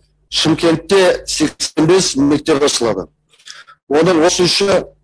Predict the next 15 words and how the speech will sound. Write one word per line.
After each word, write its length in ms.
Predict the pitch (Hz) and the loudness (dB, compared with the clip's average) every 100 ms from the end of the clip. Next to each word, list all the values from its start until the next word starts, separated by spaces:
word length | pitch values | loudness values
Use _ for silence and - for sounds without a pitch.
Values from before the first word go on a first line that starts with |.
| _ | _
мемлекет 480 | 156 170 165 170 160 | -2 0 2 0 0
есебінен, 560 | 143 - 120 104 98 - _ _ - _ | -2 -2 -2 -2 -8 -10 _ _ -20 _
он 220 | 139 151 151 | 0 2 2
екісі 400 | - - 180 175 - - | 0 0 2 0 -4 -8
мемлекеттік 800 | 143 170 156 - 135 - 190 185 _ _ - | 0 2 2 0 -4 0 -2 -4 _ _ -4
жекеменшік 560 | 156 151 135 131 - 139 | -2 0 0 0 -2 0
әріптестікте. 920 | 135 - 120 - - _ - 113 95 _ _ _ _ _ - - - _ _ _ _ - | 0 -2 -8 -8 -10 _ -2 -2 -2 _ _ _ _ _ -20 -20 -20 _ _ _ _ -2
Негізінде 480 | 156 165 147 165 165 120 - - _ - - - - - _ _ _ _ _ _ - | 2 2 2 2 2 2 -4 -16 _ -20 -20 -20 -20 -20 _ _ _ _ _ _ -2
қырық 300 | 180 226 160 | 0 0 -2
мектепті 520 | 160 175 165 - 202 196 - - | -2 0 -2 -2 0 2 0 -6
жеке 320 | 127 147 165 175 151 143 | -2 0 2 2 2 2
инвесторлар 640 | 151 160 - 143 139 123 | 0 0 0 0 0 0
салады. 400 | 123 117 104 90 - _ _ _ _ - _ _ | -2 -2 -2 -8 -12 _ _ _ _ -20 _ _
Оның 220 | 151 170 | 0 2
ішінде 400 | 165 170 170 175 | 0 2 2 4